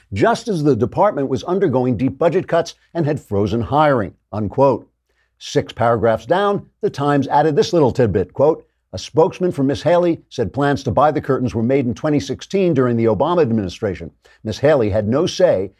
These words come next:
in the purchase," he said, unquote. That's right. The curtains were ordered by the Obama people, probably so then Ambassador Samantha Powers could close the curtains wa-, so no one could see her unmasking and spying on U S citizens.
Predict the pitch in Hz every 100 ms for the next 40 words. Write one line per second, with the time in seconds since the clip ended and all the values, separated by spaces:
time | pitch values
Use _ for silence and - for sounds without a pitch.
0 | _ 120 127 135 135 180 185 - - -
1 | 95 101 82 - _ - 101 90 127 113
2 | - _ _ _ _ _ - 135 147 98
3 | - - 175 190 120 127 151 175 175 139
4 | - 135 156 160 139 196 233 185 123 101
5 | 117 - _ _ 233 262 214 127 127 131
6 | 131 123 139 165 156 123 131 - 135 143
7 | 147 127 127 113 - 110 110 101 _ -
8 | 143 131 123 113 - 180 175 127 127 _
9 | _ 120 143 - 147 139 123 123 135 -
10 | 127 113 110 107 - 113 104 101 - 113
11 | 98 - 98 95 95 95 95 95 - 170
12 | 139 117 73